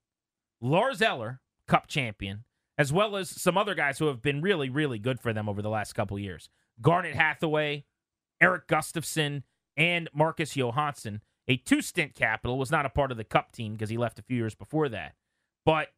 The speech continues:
Orlov, Hathaway, Gustafsson, Eller, and Mojo all moved. Now, all of those guys are on expiring deals, were set to be free agents. So here's what they've done so far.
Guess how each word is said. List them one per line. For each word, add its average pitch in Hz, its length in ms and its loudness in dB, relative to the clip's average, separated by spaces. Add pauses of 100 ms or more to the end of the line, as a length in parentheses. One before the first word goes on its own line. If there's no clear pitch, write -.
(320)
Orlov, 269 480 4
Hathaway, 196 480 2
Gustafsson, 180 680 -2
Eller, 165 340 2
and 135 240 -6
Mojo 156 520 2
all 147 220 0
moved. 131 540 -4 (220)
Now, 156 200 4
all 247 240 2
of 262 100 0
those 196 220 -2
guys 175 260 0
are 165 60 0
on 156 100 -2
expiring 151 640 0
deals, 135 340 -2
were 127 80 -4
set 139 240 0
to - 60 -12
be 143 100 -2
free 135 240 0
agents. 131 480 -6 (380)
So 214 120 6
here's 311 220 2
what 370 160 -2
they've 233 220 2
done 208 240 0
so 117 180 -2
far. 87 320 -10